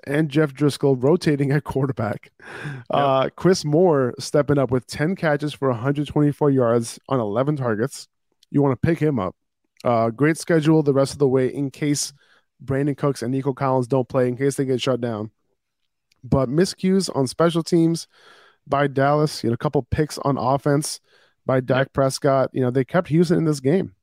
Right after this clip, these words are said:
Speaker 1: and the Cowboys <laughs> almost lost it. You know, luckily,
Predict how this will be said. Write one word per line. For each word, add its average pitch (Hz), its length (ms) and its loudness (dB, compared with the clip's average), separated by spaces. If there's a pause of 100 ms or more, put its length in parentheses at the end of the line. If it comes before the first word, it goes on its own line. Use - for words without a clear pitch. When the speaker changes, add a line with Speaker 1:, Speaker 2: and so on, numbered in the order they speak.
Speaker 1:
and 127 300 0
the 127 80 -2
Cowboys 175 520 0
<laughs> - 40 -14
almost 170 500 0
lost 143 340 0
it. 92 120 -6 (360)
You 143 140 2
know, 135 140 2
luckily, 151 540 2